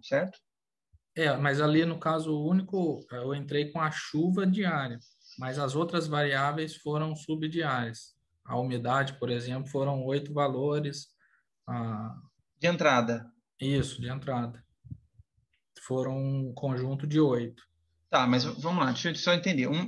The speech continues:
Speaker 1: pra uma saída, por exemplo, a, às três horas, tá?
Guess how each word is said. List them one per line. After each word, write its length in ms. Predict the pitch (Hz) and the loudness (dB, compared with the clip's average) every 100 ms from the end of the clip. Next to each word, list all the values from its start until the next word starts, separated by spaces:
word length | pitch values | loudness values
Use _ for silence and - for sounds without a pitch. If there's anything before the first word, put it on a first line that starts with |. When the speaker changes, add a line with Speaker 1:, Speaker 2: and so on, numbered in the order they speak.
| 156 | 2
Speaker 1:
pra 120 | 165 | 4
uma 180 | 196 220 | 6 4
saída, 720 | - 185 156 147 131 120 120 - _ _ _ _ | 4 2 2 2 4 2 0 -14 _ _ _ _
por 100 | 139 | 0
exemplo, 460 | 135 135 127 139 - | 4 4 2 0 -2
a, 400 | 143 135 135 131 | 2 4 4 2
às 120 | 127 | -2
três 300 | - 156 143 | 2 2 4
horas, 560 | 131 117 113 - - - _ _ _ _ _ _ _ _ | 6 4 2 -6 -12 -18 _ _ _ _ _ _ _ _
tá? 320 | - 139 185 | 0 2 0